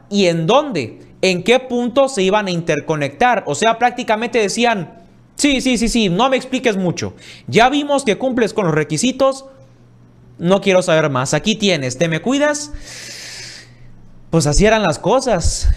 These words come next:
con la anterior administración. Lo más raro es que, pues, no me sorprende, o ustedes sí, porque yo lo dudo de verdad. Nale García también dijo lo siguiente: "Tuvimos que sentarnos y decir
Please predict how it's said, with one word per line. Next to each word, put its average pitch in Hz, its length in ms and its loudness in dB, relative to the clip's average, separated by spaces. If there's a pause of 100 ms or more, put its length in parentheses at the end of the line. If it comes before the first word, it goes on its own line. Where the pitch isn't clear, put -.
con 156 160 0
la 160 80 2
anterior 160 380 2
administración. 147 840 -2
Lo 135 100 0
más 226 180 0
raro 190 340 0 (1080)
es 202 200 0
que, 185 520 -2 (240)
pues, 127 100 -8
no 151 140 2
me 202 120 2
sorprende, 208 680 -2 (120)
o 139 120 -2
ustedes 156 460 -2
sí, 262 280 -6 (400)
porque 151 260 -2
yo 208 140 0
lo 247 80 2
dudo 190 240 0
de 127 100 2
verdad. 95 380 -6 (720)
Nale 262 300 4
García 233 580 -2
también 196 420 0
dijo 196 540 0
lo 143 260 4
siguiente: 117 680 -2 (720)
"Tuvimos 302 500 6
que 208 140 0
sentarnos 226 800 2
y 185 100 4
decir 131 560 0